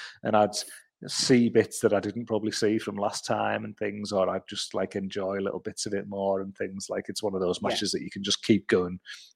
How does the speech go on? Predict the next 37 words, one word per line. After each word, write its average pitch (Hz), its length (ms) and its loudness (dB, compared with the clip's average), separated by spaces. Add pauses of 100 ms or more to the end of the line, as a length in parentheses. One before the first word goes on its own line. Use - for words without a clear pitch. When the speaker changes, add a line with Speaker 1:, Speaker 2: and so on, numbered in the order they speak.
(100)
Speaker 1:
back - 240 2
to 95 300 2
and, 92 200 -8 (120)
you - 100 -8
know, 92 200 -4 (540)
throw 113 280 10
on 101 80 6
again 98 260 2
in 107 100 0
two 104 280 6
years 95 360 2
when 92 120 0
you're 98 100 -2
pissed - 320 -2
or 175 40 4
Speaker 2:
I - 20 6
was, 190 80 6
Speaker 1:
something 196 180 2
Speaker 2:
I, 208 60 8
Speaker 1:
like 202 160 4
Speaker 2:
you 208 40 6
know - 60 10
Speaker 1:
that. 214 60 12
Speaker 2:
what, 233 80 12
Speaker 1:
And 226 100 2
Speaker 2:
Gareth? 233 160 8
Speaker 1:
just - 220 2 (480)
Speaker 2:
I 170 80 2
was 170 140 2
thinking 196 340 2
that, 208 160 2
and 175 80 2
it, 170 200 -2
it's 196 140 0
not 196 180 2
even 196 260 0
like, 185 220 0